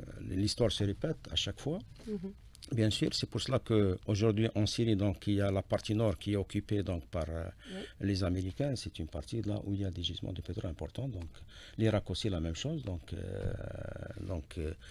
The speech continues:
Speaker 1: ils font siphonner, donc, ces, ces gisements-là à partir de, de ces pays-là, à des prix très bas. Bien sûr.
Speaker 2: L'Irak aussi.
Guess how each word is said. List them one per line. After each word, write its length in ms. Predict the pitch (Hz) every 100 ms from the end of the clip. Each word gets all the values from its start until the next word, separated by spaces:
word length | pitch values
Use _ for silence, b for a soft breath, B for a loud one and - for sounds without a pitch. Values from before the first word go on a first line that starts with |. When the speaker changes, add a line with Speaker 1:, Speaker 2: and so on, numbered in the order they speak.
| B -
Speaker 1:
ils 80 | 98
font 180 | 101
siphonner, 480 | 92 - - 113 110
donc, 240 | 95 90 -
ces, 260 | 87 85 -
ces 160 | -
gisements-là 540 | 92 90 92 95 98 107
à 60 | 80
partir 360 | - 82 - 87
de, 140 | 90 87 90 - - - - - - - - -
de 140 | -
ces 160 | - 82
pays-là, 420 | 82 80 95 196 - B B B -
à 80 |
des 120 | 98 110
prix 220 | 110 101
très 240 | 87 85
bas. 220 | 82 135 - - -
Bien 160 | - 147
sûr. 120 | 151
Speaker 2:
L'Irak 180 | 151 -
aussi. 240 | 135 -